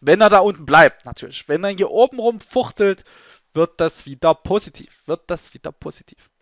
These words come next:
Okay? Gut. Dann machen wir hier in dem Sinne das Video zu. Ich wünsche euch viel Erfolg. Ich wünsche einen guten zweiten Handelstag <laughs> im Jahr. Und, ähm,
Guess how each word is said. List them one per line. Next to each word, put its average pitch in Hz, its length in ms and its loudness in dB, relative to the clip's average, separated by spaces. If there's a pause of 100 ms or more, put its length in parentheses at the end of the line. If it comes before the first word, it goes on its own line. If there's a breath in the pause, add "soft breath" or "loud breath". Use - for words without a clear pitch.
(160)
Okay? 226 340 -2 (540 loud breath)
Gut. 214 280 -2 (340 loud breath)
Dann 214 280 2
machen 233 260 2
wir 240 100 2
hier 233 340 -2
in 220 120 -12
dem 240 180 -8
Sinne 233 680 -2 (640)
das 180 220 0
Video 208 220 -6
zu. 254 260 -2
Ich - 220 -2
wünsche 220 220 -2
euch 208 220 0
viel 233 180 -6
Erfolg. 214 540 0 (160)
Ich - 240 -10
wünsche 190 280 -8
einen 175 300 -20 (300)
guten 202 420 -10
zweiten 208 400 0
Handelstag 208 640 -4
<laughs> - 20 -
im 190 80 -12
Jahr. 170 300 -2 (540 loud breath)
Und, 160 540 -2
ähm, 135 560 -8